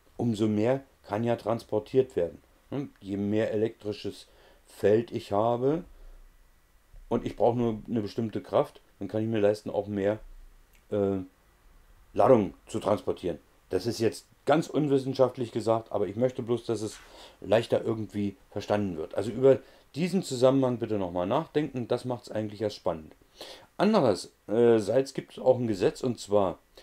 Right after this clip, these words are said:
die Spannung geteilt durch die Stromstärke ist immer eine gewisse Konstante. Oder anders gesagt,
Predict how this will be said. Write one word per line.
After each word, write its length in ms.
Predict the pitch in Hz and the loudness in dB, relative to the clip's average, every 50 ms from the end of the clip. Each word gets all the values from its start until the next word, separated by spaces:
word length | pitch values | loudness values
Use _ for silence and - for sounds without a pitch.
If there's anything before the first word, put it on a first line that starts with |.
| - - - _ _ _ _ _ - | -20 -20 -20 _ _ _ _ _ -8
die 120 | - 107 98 | -6 -6 -6
Spannung 680 | - - - - - 160 190 196 151 107 90 - - - - _ _ _ _ _ _ _ _ _ _ - _ _ - - - | -6 -10 -6 0 0 0 2 2 -2 -2 -4 -6 -10 -16 -20 _ _ _ _ _ _ _ _ _ _ -20 _ _ -20 -14 -6
geteilt 320 | - 120 107 151 180 202 202 | -4 -2 2 4 4 4 4
durch 120 | 175 123 | 2 -2
die 100 | 110 107 | -2 -4
Stromstärke 500 | - - 101 107 101 - - 113 117 131 | -2 0 0 0 2 2 0 0 0 0
ist 240 | 135 - 113 113 - | -2 -4 -4 -6 -4
immer 120 | 127 139 | -2 0
eine 120 | 135 131 123 | 0 0 2
gewisse 360 | 123 123 120 127 120 123 120 | 2 2 2 2 0 -2 -6
Konstante. 720 | - 117 113 104 - - - 117 135 131 - 92 80 - _ _ _ _ _ _ - | -6 -6 -6 -6 -4 -2 0 0 0 0 -2 -4 -6 -6 _ _ _ _ _ _ 4
Oder 200 | - 127 110 90 | 6 6 6 6
anders 240 | 120 151 147 - - | 2 0 -2 -2 -2
gesagt, 380 | - 98 92 104 131 151 - | -2 2 2 2 2 2 -2